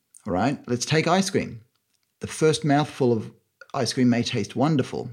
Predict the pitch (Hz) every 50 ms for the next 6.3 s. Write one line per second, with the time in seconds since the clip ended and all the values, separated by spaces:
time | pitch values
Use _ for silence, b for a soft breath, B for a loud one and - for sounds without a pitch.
0 | 127 165 - - 120 - - 175 175 175 160 127 113 113 117 120 127 147 156 -
1 | - - 92 80 92 107 95 - - - 131 131 123 123 - - 139 143 131 90
2 | - 120 123 B B B B B B B - 120 110 - - - - - 151 156
3 | 160 135 - - - 139 139 139 127 - - - - - 117 117 - - - -
4 | 101 - 123 120 - - 107 87 - - - - - - - 110 92 - - -
5 | - _ _ _ _ _ _ _ - 98 98 98 98 101 104 90 113 113 110 101
6 | 82 92 90 85 71 -